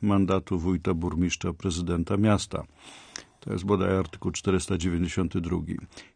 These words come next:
I tam są <laughs> wyliczone sytuacje, kiedy można to uczynić i kto to czyni. E, można to oczywiście uczynić, jak ktoś, e, umrze, jak prezydent czy wójt nie złożyłby ślubowania.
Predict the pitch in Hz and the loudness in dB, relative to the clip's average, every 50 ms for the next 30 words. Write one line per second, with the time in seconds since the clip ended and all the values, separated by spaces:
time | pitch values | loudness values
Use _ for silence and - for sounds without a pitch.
0 | _ - - 123 117 120 117 120 - 117 104 - 156 170 202 196 - - 156 147 | _ 4 6 8 10 10 8 8 4 0 0 2 4 4 4 4 4 4 4 4
1 | 143 127 - - - - - - - - - _ - - 104 107 147 143 139 131 | 4 6 8 8 8 8 4 -4 -14 -18 -20 _ -2 0 4 6 8 8 8 6
2 | - - 170 170 156 120 104 92 - - 104 87 - 113 107 104 98 - - - | 4 4 4 6 6 6 4 4 2 0 -2 0 0 2 2 2 0 -2 -4 -8
3 | - - 104 110 - - - - - - - - - _ _ _ _ - 123 120 | -10 -10 -12 -16 -18 -20 -20 -20 -20 -20 -20 -20 -20 _ _ _ _ 4 6 10
4 | 127 127 131 135 139 123 127 123 117 113 123 110 110 107 - - 110 98 101 107 | 12 12 12 12 10 8 6 4 4 4 4 4 4 4 4 4 4 4 4 4
5 | 127 151 - - - - - _ _ _ - 120 - - - 160 - - 92 - | 2 0 -4 -8 -14 -16 -20 _ _ _ -4 -4 0 4 4 4 4 4 0 0
6 | - - 95 90 90 - - _ _ _ _ _ - - - - - - - _ | 0 0 -2 -2 -2 -6 -14 _ _ _ _ _ -20 -20 -20 -20 -20 -20 -20 _
7 | _ - - - 107 104 - - - 127 143 143 139 147 131 123 - - - 113 | _ -4 -2 0 2 2 2 4 6 6 6 6 6 4 2 2 2 2 2 4
8 | 110 107 - - 117 107 - - 107 92 98 101 - - - 107 104 95 - - | 2 0 0 0 -2 -2 -2 -2 -2 -2 -2 -4 -4 -2 -2 0 0 0 0 0
9 | 107 90 95 95 82 87 85 82 - 95 92 90 - - - 104 104 101 104 104 | 2 2 2 2 0 -2 -4 -6 -6 -8 -8 -8 -8 -6 -4 -2 0 0 0 0
10 | - 117 113 104 101 95 104 110 107 107 107 - - _ _ _ _ _ - 131 | 0 0 0 0 0 -2 0 0 0 -2 -4 -8 -12 _ _ _ _ _ -18 -10
11 | - - 98 95 95 95 95 95 92 92 - - - - 98 92 92 85 90 95 | -4 0 2 4 4 4 4 4 2 0 -4 -10 -8 -4 0 0 0 0 0 0
12 | 90 92 92 90 90 87 - - - - - 92 90 92 90 90 98 101 95 87 | 0 0 0 0 0 -2 -6 -12 -14 -8 -6 -4 -4 -2 0 0 2 2 2 0
13 | - - 98 95 92 87 87 92 90 85 87 98 90 87 95 95 - - 104 92 | -2 -4 -2 -2 0 0 0 0 0 0 0 -2 -2 -2 -2 -4 -4 -2 -2 0
14 | 101 104 98 98 117 117 107 107 104 98 98 | 0 0 2 4 4 6 6 6 4 2 0